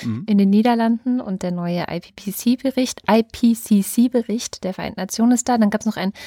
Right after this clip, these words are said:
Speaker 2: Twenty-Year Review des United Nations Office for Disaster Risk Reduction und, und, und. Also es gab ganz viel.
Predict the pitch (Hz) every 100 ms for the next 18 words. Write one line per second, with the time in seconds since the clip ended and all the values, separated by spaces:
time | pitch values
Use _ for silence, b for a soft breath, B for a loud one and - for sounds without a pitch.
0 | B - - 226 247 254 233 220 220 202
1 | 196 262 254 294 302 214 - 202 185 202
2 | 233 233 208 202 - 208 - 202 - 226
3 | - - 202 208 180 165 233 - - 196
4 | 190 185 _ _ _ 175 180 285 - -
5 | 185 156 - - 214 294 226 190 - 202
6 | 190 185 - 202 202 - 208